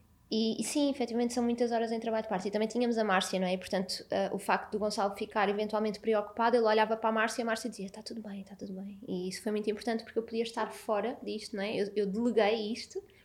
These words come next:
preparámos, eh, desta forma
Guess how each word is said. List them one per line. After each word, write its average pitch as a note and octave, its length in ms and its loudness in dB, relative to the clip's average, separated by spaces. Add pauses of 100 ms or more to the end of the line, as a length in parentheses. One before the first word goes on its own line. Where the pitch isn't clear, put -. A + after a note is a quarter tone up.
(320)
preparámos, G3+ 720 2
eh, G3+ 320 0
desta G3+ 300 2
forma A3+ 440 2